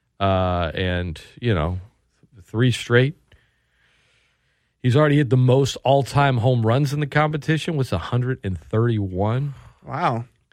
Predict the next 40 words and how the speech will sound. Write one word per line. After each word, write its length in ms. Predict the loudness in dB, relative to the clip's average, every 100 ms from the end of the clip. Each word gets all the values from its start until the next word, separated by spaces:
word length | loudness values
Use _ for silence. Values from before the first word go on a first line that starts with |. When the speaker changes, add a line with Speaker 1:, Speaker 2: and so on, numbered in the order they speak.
| _ -2
Speaker 1:
Having 180 | 2 2
said 280 | 2 2 0
that, 220 | -4 -8 _ -10
what 380 | 0 0 0 -2
do 80 | -2
you 220 | -2 -4
think 460 | -6 -12 -4 -2 -2
about 420 | -4 -2 -4 -8 _ _ _ _ _ _ _ _ _ _ -8
something 320 | -2 0 2
immediate-, 500 | 2 2 2 2 -2
a, 220 | -4 0 0
a 40 |
noise 720 | 2 2 4 4 4 2 -2
comes 340 | -4 -4 -4 -6
to 100 | -6
my 160 | -6
mind 320 | -8 -14 -20 -20 _ _ _ _
Speaker 2:
Hmm. 60 | -8 -8 -4
Speaker 1:
when 180 | 0
I 160 | 2 0
hear, 440 | 0 0 0 0 0
"Oh, 160 | -2
home 220 | 0 -2 -2
run 180 | -2
derby's 360 | -4 -6 -8 -18
tonight." 280 | -20 -20 _ _ _ _ _ _ _ _ _ _ _ _ _ _ _ _ _ _ _ _ _ _ 0
But 140 | 4
I'll 100 | 4
let 140 | 4
y'all 140 | 4 2
go 120 | 0
for 140 | -4
it. 40 | -2
When 120 | 0
you 100 | 2
just 200 | 0 0
hear 200 | 2 2
home 180 | 2 2
run 160 | 0 0
derby, 380 | -2 -4 -6